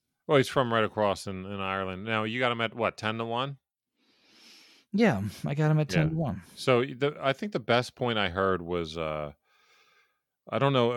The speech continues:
Speaker 1: w-, one of Andy's shows, but, um, if it was the guy from overseas or not, but they said, 'cause Andy was like, "Look, gun to my head, I'm, I'm picking Rory. I think he's gonna win this." And that's great. Ten to one. The,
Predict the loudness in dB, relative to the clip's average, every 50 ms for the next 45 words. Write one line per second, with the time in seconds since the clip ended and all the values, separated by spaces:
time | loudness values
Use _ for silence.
0 | -2 -4 -6 -8 -10 -10 -10 -10 -10 -4 -2 0 2 2 4 2 2 2 0 -4
1 | -4 -4 -2 -2 0 0 -2 -4 -6 -8 -6 -4 -4 -4 -4 _ -6 -4 -4 -2
2 | -2 -2 -2 -4 -4 -6 -10 -14 -12 -10 -8 -8 -6 -6 -4 -4 -6 -6 -6 -4
3 | -2 0 -2 -2 -2 -6 -8 -4 -2 -2 -2 -4 -4 -6 -6 -4 -4 -6 -6 -6
4 | -8 -6 -6 -6 -6 -6 -8 _ _ _ -4 -2 -2 -2 -4 _ _ -4 -4 -2
5 | -2 -2 -4 -2 2 2 4 4 2 0 -2 -6 -6 -6 _ _ _ _ _ _
6 | _ -2 0 2 2 2 2 0 -2 -2 2 2 2 2 2 -2 -4 -2 0 -2
7 | 0 0 0 -2 -2 0 2 0 0 0 0 -4 -4 -4 -8 -12 _ _ _ _
8 | _ _ _ -8 -8 -8 -2 -2 -2 -2 -2 -2 2 2 2 2 0 -2 -4 -6
9 | -6 -6 -8 -8 -6 -6 -6 -6 -8 -10 -8 -8 -8 -6 -6 -6 -6 -6 -10 -14
10 | -14 -12 -8 -6 -6 -8 -8 -10 -8 -6 -6 -6 -6 -6 -6 -4 -4 -4 -6 -8
11 | -12 -14 -16 -18 -18